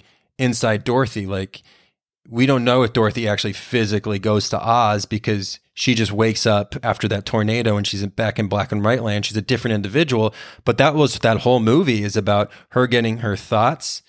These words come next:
which is the Scarecrow, the Tin Man, her heart, and the lion, all in alignment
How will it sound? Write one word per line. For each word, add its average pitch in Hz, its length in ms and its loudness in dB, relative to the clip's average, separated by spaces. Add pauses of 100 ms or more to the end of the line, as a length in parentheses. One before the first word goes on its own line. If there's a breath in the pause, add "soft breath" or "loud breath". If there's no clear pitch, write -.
(280 soft breath)
which 110 220 -2
is 110 120 -2
the 127 80 -8
Scarecrow, 117 720 0 (440)
the 104 80 -2
Tin 120 260 -2
Man, 123 200 2
her 107 140 2
heart, 110 440 2
and 104 120 -4
the 98 80 -2
lion, 107 560 0 (300 loud breath)
all 143 240 4
in 139 80 0
alignment 120 580 0